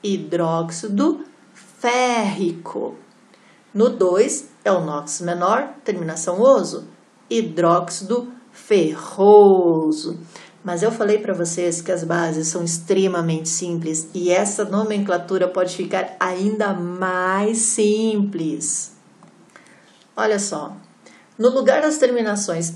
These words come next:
ico e oso, nós podemos usar algarismos romanos indicando o número de oxidação do elemento. Então, lembra do óxido férrico,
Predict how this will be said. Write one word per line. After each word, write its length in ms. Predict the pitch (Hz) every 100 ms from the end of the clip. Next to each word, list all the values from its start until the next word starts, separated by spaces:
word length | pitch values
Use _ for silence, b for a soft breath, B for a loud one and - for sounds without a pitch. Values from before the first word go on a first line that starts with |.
| -
ico 320 | 254 294 -
e 180 | 170 170
oso, 540 | 190 170 160 160 156 165
nós 160 | 208 208
podemos 540 | 220 202 208 233 214
usar 280 | 202 196 202
algarismos 680 | 202 202 185 202 196 202 202
romanos 960 | - 285 277 226 247 285 180 160 - -
indicando 560 | 254 247 220 180 170 214
o 60 |
número 320 | 208 220 233
de 100 | 175
oxidação 540 | 175 - 170 175 170 170
do 80 | 165
elemento. 540 | 165 156 151 147 160 B B B B
Então, 140 | 202
lembra 380 | 190 226 240 202
do 80 | 185
óxido 480 | 180 175 - 170 170
férrico, 1120 | - - 202 220 214 196 175 - - 165